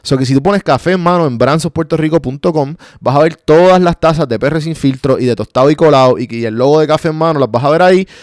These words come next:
Y estás ayudando al podcast si tienes una taza de Palominitos, del Morro, de Palmas, de Montaña y del logo de Café en Mano. Un fun fact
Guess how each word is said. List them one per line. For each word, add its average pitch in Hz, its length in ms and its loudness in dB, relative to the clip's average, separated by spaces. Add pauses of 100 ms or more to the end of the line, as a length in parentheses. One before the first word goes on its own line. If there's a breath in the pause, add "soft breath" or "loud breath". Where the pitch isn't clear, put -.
(300 loud breath)
Y 175 340 0 (680)
estás 113 300 -4
ayudando 139 600 2
al 120 160 -2
podcast 185 400 -2
si 180 120 -2
tienes 135 200 -4
una 131 140 -2
taza 131 340 -2 (140)
de 147 260 2 (360 soft breath)
Palominitos, 131 680 0
del 117 140 -4
Morro, 117 460 -4
de 110 160 -6
Palmas, 113 460 -2
de 104 80 -8
Montaña 117 580 -6 (300 soft breath)
y 139 160 -4
del 110 180 -4
logo 101 220 -2
de 101 80 -2
Café 95 220 -6
en 104 60 -6
Mano. 113 280 -2 (920)
Un 135 220 -6
fun 156 220 -2
fact 123 280 -4